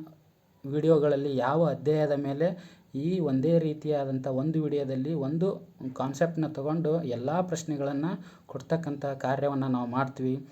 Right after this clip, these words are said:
ನಿಮ್ಗೆ, ನಮ್ಗೆ ಸಪೋರ್ಟ್ ನೀಡುವ ಮುಖಾಂತರ ನಮ್ಮ ಚಾನಲ್ನ ಸಬ್ಕ್ರ-, ಸಬ್ಸ್ಕ್ರೈಬ್ ಮಾಡ್ರಿ.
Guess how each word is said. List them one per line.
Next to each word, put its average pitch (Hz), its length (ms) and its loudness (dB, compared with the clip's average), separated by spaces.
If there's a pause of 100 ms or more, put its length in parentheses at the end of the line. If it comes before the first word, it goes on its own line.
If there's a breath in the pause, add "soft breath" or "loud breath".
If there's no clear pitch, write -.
(240 loud breath)
ನಿಮ್ಗೆ, 135 420 0
ನಮ್ಗೆ 131 320 0
ಸಪೋರ್ಟ್ 147 400 4
ನೀಡುವ 139 300 4
ಮುಖಾಂತರ 131 440 0
ನಮ್ಮ 123 320 -6
ಚಾನಲ್ನ 135 540 -2 (260)
ಸಬ್ಕ್ರ-, 117 440 -2
ಸಬ್ಸ್ಕ್ರೈಬ್ 160 520 2
ಮಾಡ್ರಿ. 127 380 -4